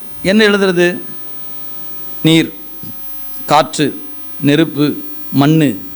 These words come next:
ஆகாயம் அப்படின்னு எழுதுனீங்கன்னா ஒழுங்கா படிக்கலன்னு அர்த்தம். பிறகு ஒழுங்கா படிச்சா எப்படி எழுதுவோம்? நிலம், நீர்,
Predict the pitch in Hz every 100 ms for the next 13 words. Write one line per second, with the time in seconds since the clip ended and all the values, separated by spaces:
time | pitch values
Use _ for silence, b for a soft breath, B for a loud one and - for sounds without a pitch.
0 | - 135 147 156 147 123 101 - 135 147
1 | 180 160 165 160 185 190 156 175 185 156
2 | 151 147 156 160 127 - - - - -
3 | - - - - - - - - 175 175
4 | 170 202 208 190 175 190 175 180 170 170
5 | 170 - - - _ 123 139 147 190 240
6 | - - - _ _ _ 127 139 160 208
7 | -